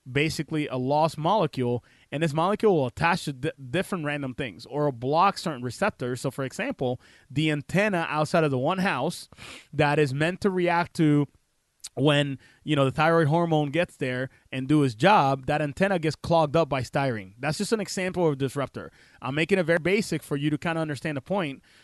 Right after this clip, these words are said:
because if you now, right, if you now are literally consuming food out of a plastic container or a styrofoam container or whatever, right?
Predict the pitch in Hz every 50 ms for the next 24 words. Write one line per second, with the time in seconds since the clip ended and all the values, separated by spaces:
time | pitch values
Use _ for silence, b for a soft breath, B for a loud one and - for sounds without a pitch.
0 | b b b 156 160 - - 170 160 - 165 151 - - 147 160 175 170 170 180
1 | 202 226 247 214 151 131 123 127 127 139 156 - _ _ _ - - 117 123 143
2 | 180 214 214 _ _ _ _ _ _ _ _ _ _ - 151 156 147 185 226 226
3 | 208 208 214 202 185 170 - - 160 151 147 139 139 151 190 208 196 156 135 123
4 | 123 131 143 - _ _ _ _ _ _ _ _ b b b b b b - 151
5 | 143 - - 175 185 196 202 180 - - 202 202 196 175 147 135 123 - - 170
6 | 175 185 165 - 180 165 175 160 - 175 170 170 170 170 170 165 165 - 127 127
7 | 120 110 101 101 - - 165 151 165 165 143 165 165 143 160 151 156 165 160 156
8 | 156 156 151 151 143 120 127 123 117 120 135 165 175 156 143 139 131 123 127 151
9 | 175 -